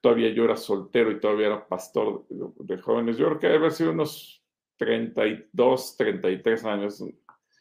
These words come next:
Eh, se tuvo por última vez en Calacoya que unas gemelas,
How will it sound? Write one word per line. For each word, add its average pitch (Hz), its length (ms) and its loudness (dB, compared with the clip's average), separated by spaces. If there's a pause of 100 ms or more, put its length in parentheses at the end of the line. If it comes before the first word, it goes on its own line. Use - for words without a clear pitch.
(1040)
Eh, 131 540 2 (260)
se - 260 6
tuvo 175 520 6
por 139 260 12
última 151 640 2
vez 127 300 6
en 123 140 -4
Calacoya 113 840 0 (300)
que 110 120 -2
unas 131 400 -2
gemelas, 120 840 -4